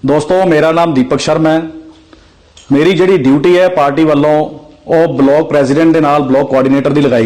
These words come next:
ਗਈ। ਸਾਨੂੰ ਪਿੰਡਾਂ ਦੇ ਵਿੱਚ ਇੱਕ ਸਰਵੇ ਦੇ ਤੌਰ ਤੇ ਕਿ ਕਿਹੜੇ ਬਲਾਕ ਦੇ ਵਿੱਚ ਔਰ ਕਿਹੜੇ ਪਿੰਡ ਦੇ ਵਿੱਚ ਕੀ ਹਾਲਾਤ ਨੇ, ਅਗਰ ਵਾਲੰਟੀਅਰ ਹੈ ਤਾਂ ਵਾਲੰਟੀਅਰ ਜਿਹੜੇ ਐਕਟਿਵ ਨੇ ਉਹਨਾਂ ਦੀ ਰਿਪੋਰਟ, ਜਿਹੜੇ ਨਾਨ ਐਕਟਿਵ ਹੈ ਉਹਨਾਂ ਦੀ ਰਿਪੋਰਟ, ਔਰ ਪਿੰਡ ਦੇ ਵਿੱਚ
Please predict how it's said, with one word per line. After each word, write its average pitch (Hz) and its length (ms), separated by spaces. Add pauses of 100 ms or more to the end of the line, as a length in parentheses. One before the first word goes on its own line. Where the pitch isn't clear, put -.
ਗਈ। 143 220 (420)
ਸਾਨੂੰ 180 320
ਪਿੰਡਾਂ 196 320
ਦੇ 196 100
ਵਿੱਚ 196 360
ਇੱਕ 185 160
ਸਰਵੇ 190 400
ਦੇ 202 100
ਤੌਰ 165 240
ਤੇ 165 420 (440)
ਕਿ 180 80
ਕਿਹੜੇ 180 280
ਬਲਾਕ 156 360
ਦੇ 180 160
ਵਿੱਚ 175 260
ਔਰ 175 120
ਕਿਹੜੇ 180 280
ਪਿੰਡ 165 220
ਦੇ 170 140
ਵਿੱਚ 170 220
ਕੀ 180 180
ਹਾਲਾਤ 135 360
ਨੇ, 165 300 (280)
ਅਗਰ 160 160
ਵਾਲੰਟੀਅਰ 156 560
ਹੈ 165 180 (320)
ਤਾਂ 151 100
ਵਾਲੰਟੀਅਰ 147 440
ਜਿਹੜੇ 165 220
ਐਕਟਿਵ 170 340
ਨੇ 170 200
ਉਹਨਾਂ 156 260
ਦੀ 165 80
ਰਿਪੋਰਟ, 160 340
ਜਿਹੜੇ 147 180
ਨਾਨ 143 200
ਐਕਟਿਵ 156 260
ਹੈ 147 40
ਉਹਨਾਂ 151 180
ਦੀ 165 120
ਰਿਪੋਰਟ, 160 260
ਔਰ 165 120
ਪਿੰਡ 165 240
ਦੇ 202 80
ਵਿੱਚ 208 240